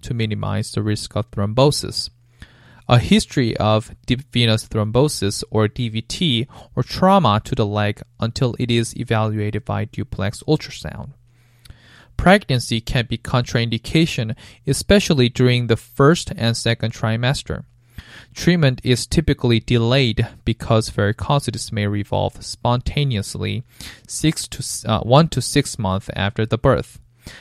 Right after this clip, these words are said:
However, extremely painful or bleeding varices may be, uh, treated in the last trimester by endovenous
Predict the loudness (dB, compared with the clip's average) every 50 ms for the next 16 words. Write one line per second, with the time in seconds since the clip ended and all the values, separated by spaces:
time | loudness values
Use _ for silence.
0 | -10 -2 4 6 8 8 8 8 6 4 2 0 0 -4 -12 _ _ -2 -2 0
1 | -2 -4 -6 0 2 2 4 4 2 0 0 0 0 0 2 2 2 2 0 0
2 | -2 0 0 0 0 2 4 4 2 2 _ 0 2 4 4 4 4 2 0 -2
3 | -2 -4 -6 _ _ -20 _ _ 0 2 2 2 2 0 -2 -4 -4 -4 -4 -4
4 | -2 -2 -2 -2 -2 -4 -4 -6 -8 _ _ -18 -18 -16 _ -4 -2 -2 -2 -2
5 | -2 2 2 4 4 4 2 0 0 -4 -8 -10 _ _ _ _ -6 -4 -4 -2
6 | -2 -2 0 2 2 4 4 4 2 -2 -10 -12 -10 -6 -4 -2 -2 -2 -2 -2
7 | -2 -4 -4 -4 -4 -4 -4 -4 -6 -6 -4 -4 -4 -4 -4 -6 -6 -6 -6 -8
8 | -8 -6 -6 -4 -4 -4 -6 -8 -10